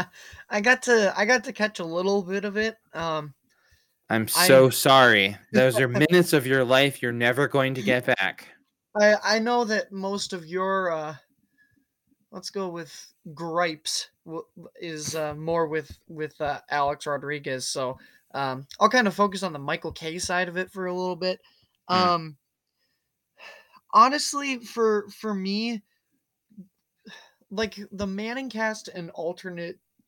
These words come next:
Speaker 1: alternative, uh, casts like that work because it's more of their analysis from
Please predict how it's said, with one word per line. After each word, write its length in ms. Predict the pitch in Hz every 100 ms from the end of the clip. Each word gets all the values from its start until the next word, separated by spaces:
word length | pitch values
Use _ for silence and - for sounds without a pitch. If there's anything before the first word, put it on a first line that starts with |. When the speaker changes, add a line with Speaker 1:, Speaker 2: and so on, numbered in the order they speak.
| _
Speaker 1:
alternative, 840 | 165 165 185 185 190 175 160 143 - _ _ _ -
uh, 160 | 143 135
casts 460 | - 147 156 -
like 180 | 156 143
that 240 | 135 143 - 143
work 480 | 160 147 156 202 - _ _ _ _ -
because 640 | 165 175 190 180 175 165 - _ _
it's 240 | 196 196 185
more 440 | 180 180 202 214
of 260 | 190 160 151
their 340 | 170 165 170 -
analysis 880 | 156 151 151 160 165 - 165 151 - -
from 480 | 165 156 156 151